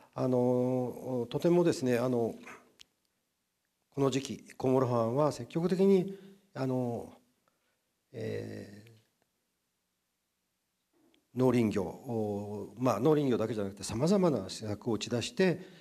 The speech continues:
その危機の時代を、こう、まあ、乗りお-、乗り越えようとしていた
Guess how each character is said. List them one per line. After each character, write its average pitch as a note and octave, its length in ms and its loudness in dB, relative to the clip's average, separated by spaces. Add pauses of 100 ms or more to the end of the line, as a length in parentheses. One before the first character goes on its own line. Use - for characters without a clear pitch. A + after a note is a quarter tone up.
(100)
そ - 160 -12
の A2 220 0 (420)
危 - 120 -10
機 C3 140 -2
の G#2 140 2
時 G2+ 100 -6
代 G#2+ 240 0
を、 E3 220 4
こ - 160 -4
う、 - 40 -2
ま F#2+ 140 -6
あ、 F2 40 -12
乗 G#2 160 -2
り A#2 100 4
お-、 C#3+ 80 6 (200)
乗 G#2+ 60 -8
り G#2+ 60 -2
越 F3+ 140 2
え - 40 8
よ F3+ 120 8
う - 20 4
と - 100 -8
し - 100 -12
て - 120 -20
い - 20 -20
た - 220 -20